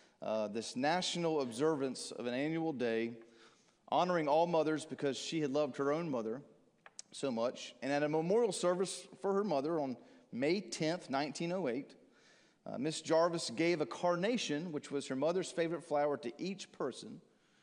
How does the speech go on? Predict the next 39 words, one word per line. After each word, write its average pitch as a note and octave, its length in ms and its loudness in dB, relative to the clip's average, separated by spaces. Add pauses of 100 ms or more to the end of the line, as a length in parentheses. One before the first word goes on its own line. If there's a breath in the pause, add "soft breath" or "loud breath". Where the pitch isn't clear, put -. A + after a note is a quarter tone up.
(460 soft breath)
who C#3+ 100 0
attended. B2 440 -4 (720 soft breath)
And C3 80 -2
within C#3+ 180 2
the F3+ 80 2
next G#3 240 2
few G#3+ 100 2
years, G#3 400 4
the D#3+ 120 4
idea E3+ 340 6
of E3+ 80 2
a D#3+ 40 4
day F3+ 280 6
to E3 100 4
honor E3+ 320 4
mothers E3 640 2
gained D#3 320 2
popularity, F#3 800 4
and, B2 140 0 (260 loud breath)
and B2 160 -2
Mother's E3+ 320 2
Day E3+ 200 4
was C#3+ 220 0
observed C#3+ 560 2
in B2+ 200 -2 (340 loud breath)
a A2+ 80 -6
number D#3 260 2
of B2+ 120 0
large D3+ 360 4
cities D#3+ 460 0
in C3 60 -2
the C3 60 -2
United C#3+ 260 0
States. D3+ 420 0
And C3 80 -2
then B2+ 80 0
on B2 160 0
May D#3+ 160 0
ninth, D#3+ 360 0